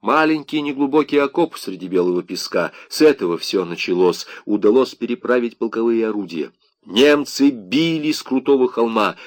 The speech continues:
Сергей вспомнил Сталинград. Там говорили: "Держимся". Здесь этого не скажешь. Здесь говорят: "Держим". Немцы бросили авиацию,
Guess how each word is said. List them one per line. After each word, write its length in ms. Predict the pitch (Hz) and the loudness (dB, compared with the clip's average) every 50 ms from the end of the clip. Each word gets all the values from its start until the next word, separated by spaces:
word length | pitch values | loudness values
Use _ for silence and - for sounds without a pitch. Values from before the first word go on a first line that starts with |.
| - - - | -20 -20 -10
Сергей 380 | - 107 92 90 92 92 90 | -6 -6 -6 -2 -2 -2 -2
вспомнил 720 | 87 - - - - 110 127 123 120 117 104 92 80 73 - _ _ | -2 -6 -8 -2 0 2 2 2 0 -2 -6 -6 -8 -8 -12 _ _
Сталинград. 960 | - - - - 107 95 95 92 98 87 87 92 98 98 90 82 80 - - - - - - _ _ | -20 -20 -10 -8 -6 -6 -6 -8 -10 -6 -2 0 0 2 2 0 -2 -4 -10 -20 -20 -20 -20 _ _
Там 360 | - 87 92 104 104 95 101 | -8 -6 -4 -4 -4 -6 -6
говорили: 440 | 92 95 92 90 95 101 95 92 90 | -4 -2 -2 -2 -2 -4 -6 -6 -8
"Держимся". 800 | 85 82 98 139 147 143 - 90 82 71 - - - 87 73 - _ _ - - _ - | -4 0 2 2 2 2 -2 -8 -10 -10 -10 -10 -8 -8 -10 -10 _ _ -20 -20 _ -20
Здесь 420 | - 78 80 113 120 113 90 - - | -20 -12 -6 -4 -2 -2 -2 -4 -4
этого 260 | 95 87 - 87 80 | -6 -4 -6 -8 -10
не 120 | 80 76 | -10 -10
скажешь. 640 | 73 - - 98 92 92 90 76 73 71 - - - - - - _ | -12 -10 -8 -6 -6 -6 -6 -8 -8 -10 -10 -12 -12 -14 -18 -20 _
Здесь 440 | - - 76 127 143 147 127 95 - | -20 -10 -6 -4 -4 -2 -4 -4 -6
говорят: 560 | - 92 80 78 80 92 95 87 - _ _ _ _ _ _ _ _ | -6 -6 -4 -4 -2 -2 -2 -4 -6 _ _ _ _ _ _ _ _
"Держим". 1400 | - - _ - 101 127 131 120 113 107 92 85 78 76 76 73 80 95 104 98 92 85 78 71 67 65 60 _ _ _ _ _ _ _ _ _ _ _ _ _ _ _ _ _ _ _ _ _ _ _ | -20 -12 _ 0 4 4 6 6 4 4 2 -2 -6 -10 -10 -6 -2 0 0 0 -2 -4 -8 -12 -18 -20 _ _ _ _ _ _ _ _ _ _ _ _ _ _ _ _ _ _ _ _ _ _ _ _
Немцы 560 | - 92 120 175 202 214 196 180 - - 180 | -6 -2 2 4 4 4 2 0 0 0 0
бросили 440 | 165 123 117 151 156 - - 139 143 | 2 4 4 4 4 4 0 -2 -2
авиацию, 800 | 139 131 120 107 98 98 92 90 - - - - 82 76 65 - | 0 0 0 0 0 0 -2 -4 -6 -10 -12 -10 -10 -10 -12 -14